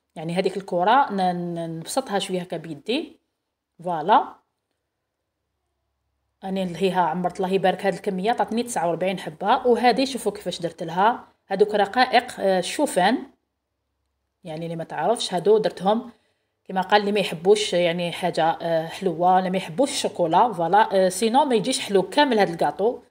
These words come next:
سورتو انا استعملت شوكولا نواغ، وهذيك درت لها جلجلان.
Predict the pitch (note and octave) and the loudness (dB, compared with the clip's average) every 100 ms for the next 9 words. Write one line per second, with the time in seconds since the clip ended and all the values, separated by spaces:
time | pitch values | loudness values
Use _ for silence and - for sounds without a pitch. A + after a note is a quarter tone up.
0 | _ - - A#3 G#3+ - F3 G3 A3 F3+ | _ -14 -2 0 -2 -4 -6 -6 -6 -8
1 | - F3+ A3 - G#3 F3 E3 F#3 A3 - | -4 0 0 0 -8 -6 0 0 0 -12
2 | _ _ _ _ _ _ _ _ _ F3 | _ _ _ _ _ _ _ _ _ -4
3 | F#3+ G#3+ G#3 - E3+ E3 A#3+ G#3+ F#3 F3+ | 0 0 0 -2 -4 -2 -4 -4 0 2
4 | A3 | 2